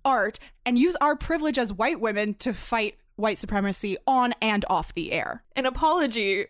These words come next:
Speaker 2: for our current vibe. <laughs>
Speaker 1: Yeah, we're really, really pumped. Can you tell?
Speaker 2: I know we sound, we sound either high or drunk, and we're neither. It was
Speaker 1: We're
Speaker 2: just
Speaker 1: neither.
Speaker 2: that we always listen to a song to pump us up before we go. <laughs> We decided to listen to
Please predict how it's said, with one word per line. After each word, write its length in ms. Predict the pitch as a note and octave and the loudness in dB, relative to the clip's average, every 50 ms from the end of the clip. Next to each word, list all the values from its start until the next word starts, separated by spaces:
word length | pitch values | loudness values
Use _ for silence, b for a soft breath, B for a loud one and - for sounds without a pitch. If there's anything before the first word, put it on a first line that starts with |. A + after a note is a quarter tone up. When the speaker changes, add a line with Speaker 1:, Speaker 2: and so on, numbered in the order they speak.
| - | -10
Speaker 2:
for 340 | - - B3+ A#3+ A3+ A3+ G#3+ | -10 -4 -2 0 0 0 0
our 280 | - G#3+ A3 G#3 G3+ A3+ | 0 0 0 0 -2 -4
current 520 | - - - C#4+ C4 B3 B3 A3+ A3 - - - | -6 -2 0 2 2 2 2 0 -2 -4 -8 -10
vibe. 540 | A3+ G3+ A3 G3+ G3+ A3 A#3 C#4 D4+ F4 - _ _ - | -6 -2 -2 0 0 0 -2 -4 -6 -8 -18 _ _ -12
<laughs> 160 | D4 B B B B B B B B B A#3+ | -12 B B B B B B B B B -4
Speaker 1:
Yeah, 160 | B3 - B3+ | -2 -2 -2
we're 180 | B3 C4+ D4+ D4+ | 0 0 0 0
really, 420 | B3 A#3+ D#4 D#4+ D#4+ D#4+ D#4 C#4+ B B B | 2 2 2 2 2 2 2 0 B B B
really 440 | A#3+ C4 D#4 D#4+ D#4 D4 C#4 - - - _ | 2 2 4 4 4 2 2 0 -4 -6 _
pumped. 460 | - - - B3 A3+ - - - - | -2 0 0 0 -4 -4 -4 -8 -6
Can 160 | - - A#3 A3 | 0 2 2 4
you 80 | G#3+ | 2
tell? 80 | G3 - - | 2 0 -2
Speaker 2:
I 40 | C4 D4 C#4+ B3+ | 0 0 0 0
know 100 | A3+ A3+ | 0 0
we 180 | C4 C#4 D#4 | 2 2 2
sound, 440 | F#4+ - - F4 C4+ A#3 A3+ G#3 - - | 2 0 -2 -2 0 0 -2 -4 -6 -8
we 140 | A3+ A#3 C4 | -8 -8 -6
sound 320 | - - C4+ A3+ G#3+ - | -4 -2 -2 -2 -2 -4
either 300 | - G#3+ A3 A3+ A3+ A3 | -4 -4 -2 -2 -2 -2
high 220 | G#3+ G#3+ G#3 G#3 | -2 -2 0 0
or 120 | G#3 G3+ G3 | 0 -2 -4
drunk, 320 | G3 - G3+ F#3+ F#3 F3+ - | -4 -4 -2 -2 -2 -2 -4
and 80 | G#3+ G#3 | -8 -6
we're 100 | F#3+ G3 | -6 -6
neither. 540 | F#3+ F#3 F#3 E3+ F#3+ G#3 G3 G3 F3+ F3+ - | -4 -4 -2 -2 -2 -2 -2 -2 -2 -2 -2
It 100 | - A3 G3+ | -2 -2 -2
was 200 | G#3+ G#3 G#3+ G3 | -2 -2 -4 -6
Speaker 1:
We're 120 | F#3+ F3 | -8 -6
Speaker 2:
just 180 | F3 A3 G#3+ E3 | -4 -4 -4 -2
Speaker 1:
neither. 80 | D#3+ A#3 G3 F3+ F3 - | -2 -2 -2 -2 -2 -4
Speaker 2:
that 60 | B B B B B | B B B B B
we 100 | A3+ G#3+ | -2 0
always 340 | G3 G#3 A3+ A#3 A#3+ A#3 - | 2 2 2 2 0 -2 -4
listen 260 | A#3+ - A#3+ A#3 A#3 | -8 -8 -10 -10 -8
to 120 | - B3+ | -6 -6
a 80 | A3+ G#3+ | -6 -4
song 300 | - A#3 G#3+ G3+ G3+ G3 | -4 -2 -4 -4 -4 -6
to 80 | F#3+ | -10
pump 280 | - - A3 F#3+ F#3+ - | -8 -6 -6 -6 -6 -6
us 200 | E3+ F#3 - - | -10 -8 -6 -4
up 160 | G3+ D3+ - | -6 -6 -6
before 260 | F3+ G#3 - A3 G#3 | -8 -12 -8 -6 -6
we 80 | F#3+ F#3+ | -6 -4
go. 380 | F#3 F#3 F3+ F#3 G3 A3+ A#3 _ - | -2 -2 -2 -2 -2 -4 -6 _ -6
<laughs> 560 | C#4+ D4+ - - A#4+ - - - E4 - - | -4 -4 -4 -4 -6 -8 -10 -10 -12 -12 -10
We 120 | - B3 A3+ | -10 -8 -6
decided 380 | G#3+ A3+ - A#3 A#3 A3+ G#3 | -4 -2 -2 -2 0 -2 -2
to 80 | G#3+ A3 | -2 -2
listen 280 | A3 G#3+ G#3 - G#3+ G#3 | -4 -4 -6 -8 -12 -8
to 280 | - A#3+ A3 G3+ G3 | -6 -4 -2 -4 -4